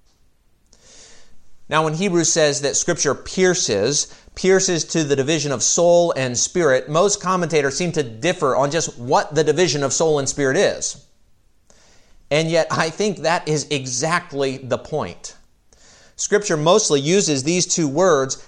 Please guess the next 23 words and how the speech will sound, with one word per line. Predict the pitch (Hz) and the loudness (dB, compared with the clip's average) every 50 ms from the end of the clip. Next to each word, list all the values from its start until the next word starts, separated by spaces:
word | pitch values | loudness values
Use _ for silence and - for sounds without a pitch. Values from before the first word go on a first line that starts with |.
| - - | -12 -6
as | - 160 160 160 156 - - - - | -4 -2 0 0 -2 -2 -4 -2 -2
synonyms. | - - 190 208 214 202 160 110 87 87 - - - - - - - - _ _ - - - - _ - | 0 2 2 2 2 2 0 -2 -6 -10 -12 -12 -12 -12 -12 -12 -16 -20 _ _ -20 -20 -20 -20 _ -8
Soul | - - - 175 185 185 170 160 | -4 -2 0 2 2 4 2 2
and | 143 135 | 0 0
spirit | 120 - - 185 185 170 147 | -2 -2 0 2 4 4 4
are | 139 135 | 4 4
both | 131 165 170 160 - | 4 4 2 2 2
used | 160 165 165 156 - | 0 0 0 0 0
to | - | 0
refer | 151 139 - 165 165 160 156 | 0 0 2 2 2 2 2
to | - 160 | 0 -2
the | 143 147 | -2 -4
inner, | 151 - 175 180 190 190 170 151 - | -4 -2 -2 0 0 2 2 0 0
invisible | - 147 147 143 135 190 190 160 156 175 151 156 143 139 | 0 0 -2 0 2 2 4 4 2 2 2 2 0 0
person. | 143 - - 190 185 - - - 170 139 104 90 85 87 - - - - - - - _ _ - - - - - | -2 -4 -2 0 0 0 0 -2 -2 -4 -6 -8 -10 -12 -14 -16 -20 -20 -20 -20 -20 _ _ -20 -20 -20 -20 -16
And | - - - 185 170 | -12 -10 -6 -4 -2
sometimes | - 233 240 214 226 214 208 190 165 | 0 0 0 2 2 0 0 0 0
there | 180 196 185 175 | 2 2 2 2
is | 156 175 | 2 2
a | 165 139 - - - | 2 0 0 -4 -8
shade | - - - - 196 196 196 202 202 208 - | -6 -2 0 2 4 4 4 4 2 2 2
of | - 156 143 143 | 0 0 0 0
meaning, | 151 156 170 175 180 185 180 175 175 165 - | -2 -4 -2 -2 0 0 0 0 -2 -2 -4